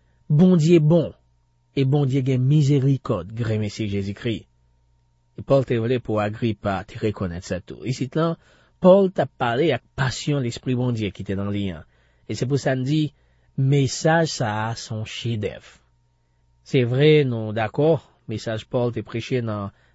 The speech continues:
ayropaj nan lavi latèn, te bèl anpil, men nou pa kwenne ka konpare l ak mesaj nou jwenn isit lan devan wa Agripa, non? Non, non, mesaj sa inik, e li espesyal. Nou kwè te gen plizyè santèn moun ki te reyni nan tribinal lan pou kote apot Pòl,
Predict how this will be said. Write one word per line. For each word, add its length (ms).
ayropaj 560
nan 160
lavi 160
latèn, 400
te 160
bèl 160
anpil, 400
men 220
nou 160
pa 140
kwenne 260
ka 160
konpare 540
l 0
ak 220
mesaj 420
nou 160
jwenn 240
isit 240
lan 80
devan 300
wa 100
Agripa, 400
non? 160
Non, 220
non, 320
mesaj 400
sa 160
inik, 420
e 100
li 160
espesyal. 560
Nou 160
kwè 400
te 160
gen 300
plizyè 320
santèn 320
moun 240
ki 140
te 120
reyni 320
nan 140
tribinal 420
lan 160
pou 140
kote 220
apot 200
Pòl, 300